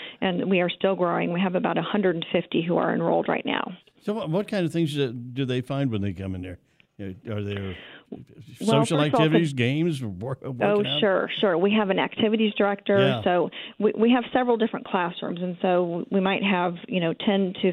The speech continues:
Speaker 1: fifteen individuals in one classroom. And, and yes, it's, it's very social. We have activities. We do community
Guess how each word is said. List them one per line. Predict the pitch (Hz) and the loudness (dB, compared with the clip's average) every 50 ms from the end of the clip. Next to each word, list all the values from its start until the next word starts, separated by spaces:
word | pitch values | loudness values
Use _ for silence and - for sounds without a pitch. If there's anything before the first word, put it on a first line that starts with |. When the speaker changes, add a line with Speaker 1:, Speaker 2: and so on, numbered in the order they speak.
| - | 2
Speaker 1:
fifteen | - 190 185 - - - - - 190 180 - | 2 2 2 0 -2 -4 -2 -2 0 0 0
individuals | 170 180 175 175 175 170 170 165 175 175 170 180 | 0 2 2 2 2 2 2 2 0 0 0 0
in | 175 170 165 | -2 -2 0
one | 165 165 170 165 | 0 -2 -2 -4
classroom. | - - 175 165 170 - - 175 160 165 | -4 -4 -4 -4 -4 -4 -2 -2 0 0
And, | 170 170 - - - - - - - - - - - - | 0 0 -2 -4 -8 -12 -14 -14 -14 -14 -14 -14 -8 -2
and | - 202 190 185 185 180 175 - - | 0 2 2 2 2 0 -2 -2 0
yes, | - 196 185 - - - - | 2 2 2 2 0 -2 -2
it's, | - - 175 - - - | 0 0 0 0 -2 -4
it's | - 175 - 190 | -6 -6 -2 0
very | 190 170 175 202 - | 2 2 2 2 0
social. | - 180 175 180 - - 180 175 175 | 0 0 0 0 0 0 0 0 0
We | 170 180 | 0 0
have | 185 175 175 | 0 0 0
activities. | 170 160 - - - 190 180 180 180 185 180 185 185 | 0 -2 -2 -2 0 0 0 2 2 2 2 2 0
We | 190 185 | 0 0
do | 175 185 180 170 - - | 0 0 0 -2 -2 -4
community | 190 190 190 180 180 170 170 175 | -2 0 0 2 2 2 0 0